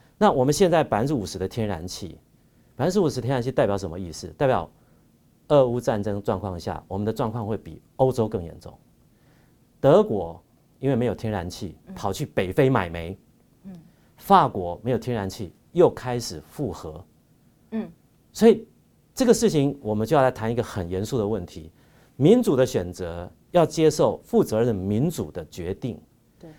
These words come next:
Speaker 1: 所以我们现在就是，当你天灾地变来了，当国际政经环境变化，当金融海啸要来了，我们要不要呢？就是只是坚持自己的理想，你要不要有弹性？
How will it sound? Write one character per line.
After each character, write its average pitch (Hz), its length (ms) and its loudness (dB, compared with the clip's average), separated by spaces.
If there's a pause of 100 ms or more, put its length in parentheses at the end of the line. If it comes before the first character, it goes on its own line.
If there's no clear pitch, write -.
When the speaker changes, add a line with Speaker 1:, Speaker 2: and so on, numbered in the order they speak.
(120)
Speaker 1:
所 - 160 6
以 208 40 6
我 185 40 2
们 127 120 0
现 156 220 0
在 147 200 0
就 147 160 0
是， 139 60 0
当 175 240 0
你 107 240 -4
天 170 200 0
灾 156 160 2
地 151 180 0
变 127 240 0
来 82 180 -8
了， 85 100 -12
当 156 220 -2
国 139 200 0
际 147 140 -2
政 143 160 -2
经 123 140 -4
环 101 140 -6
境 110 140 -4
变 101 200 -6
化， 82 280 -8
当 196 220 2
金 208 160 -2
融 202 140 2
海 107 140 -6
啸 123 140 -2
要 120 180 0
来 82 200 -6
了， 85 120 -12 (640)
我 139 120 4
们 190 120 4
要 226 160 8
不 143 120 -4
要 151 200 2
呢？ 131 160 -2
就 135 140 -4
是 123 220 -6 (120)
只 - 120 -12
是 147 120 -6
坚 147 220 0
持 120 120 -2
自 113 140 -6
己 107 60 -4
的 92 120 -4
理 82 160 -10
想， 104 260 -8 (720)
你 135 100 2
要 175 60 4
不 185 60 2
要 156 80 4
有 98 40 0
弹 90 240 -10
性？ 92 220 -10